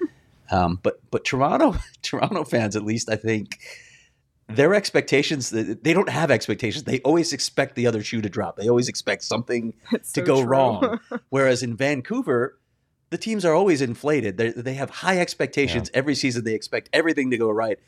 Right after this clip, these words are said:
Speaker 2: and they're nuts. I think that is the craziest fan base in the N H L up in Vancouver. I
Speaker 1: Yeah.
Speaker 2: can't imagine what it's like playing as a player up
Speaker 1: And
Speaker 2: there.
Speaker 1: the expectations are incredibly high there. And this season as well, they've got a couple of unsigned, um, restricted free agents that they're
Speaker 2: Yeah.
Speaker 1: gonna have to get locked up before they play.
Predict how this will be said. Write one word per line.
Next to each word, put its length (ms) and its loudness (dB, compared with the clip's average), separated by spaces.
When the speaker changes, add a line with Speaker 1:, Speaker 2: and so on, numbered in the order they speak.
Speaker 2:
and 120 0
they're 80 4
nuts. 460 0
I 100 4
think 220 0
that 160 6
is 120 -2
the 80 2
craziest 460 0
fan 220 0
base 240 -4
in 140 -2
the 120 0
N 80 -2
H 180 -6
L 160 -2
up 120 -6
in 100 -10
Vancouver. 460 -4
I 60 2
Speaker 1:
Yeah. 100 0
Speaker 2:
can't 340 -6
imagine 800 -4
what 120 4
it's 140 -2
like 280 0
playing 280 2
as 120 -4
a 40 -2
player 240 -6
up 120 -10
Speaker 1:
And 100 0
Speaker 2:
there. 40 6
Speaker 1:
the 20 6
expectations 540 0
are 100 4
incredibly 800 0
high 260 -2
there. 260 -4
And 200 0
this 180 2
season 320 -2
as 100 -6
well, 200 4
they've 120 -2
got 140 4
a 20 -4
couple 260 0
of 100 0
unsigned, 640 2
um, 340 -6
restricted 460 -6
free 240 2
agents 300 -6
that 160 -8
they're 100 -2
Speaker 2:
Yeah. 40 -20
Speaker 1:
gonna 180 -4
have 160 -2
to 80 -12
get 120 -8
locked 300 -4
up 160 -4
before 240 -10
they 100 -8
play. 400 0